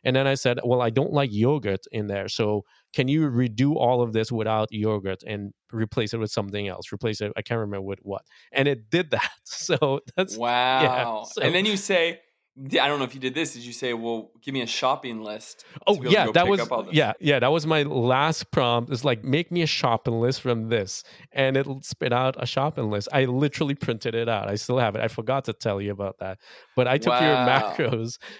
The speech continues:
Speaker 1: I was like, instead of going in, and everyone knows that Jay is a health expert and he has a huge book on recipes and stuff.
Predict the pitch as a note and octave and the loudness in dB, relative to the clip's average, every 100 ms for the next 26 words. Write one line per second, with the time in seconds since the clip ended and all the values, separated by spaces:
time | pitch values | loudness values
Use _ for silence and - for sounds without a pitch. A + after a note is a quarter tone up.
0 | - D3+ F3 E3+ D3+ D3+ - E3 D#3+ C3+ | -2 0 2 2 2 0 2 2 4 4
1 | D3+ D3 C#3 C#3 - D3 B2+ B2+ B2 - | 4 2 -2 -8 -8 0 2 2 -2 -4
2 | - C3 C#3 C3+ A#2+ B2 A#2+ A#2 - - | -2 2 2 4 4 2 2 -2 -4 -20
3 | - - A2 C3 C#3 C3+ A#2+ B2 A2+ C3+ | -20 -16 -2 2 4 2 0 -2 2 2
4 | A#2+ - B2+ - C3+ B2 B2 A#2+ A2+ A#2 | 2 -2 -6 0 2 2 2 0 0 2
5 | B2+ A2+ F#2+ A2 - C3+ D3 A#2 G#2+ A#2+ | 2 2 0 -10 -8 0 0 4 2 2
6 | - A#2 A2+ G#2+ G#2+ G#2 - G#2 A#2+ A#2 | 2 2 2 2 0 0 -2 -4 -4 -2
7 | A#2+ - A#2 | -4 0 0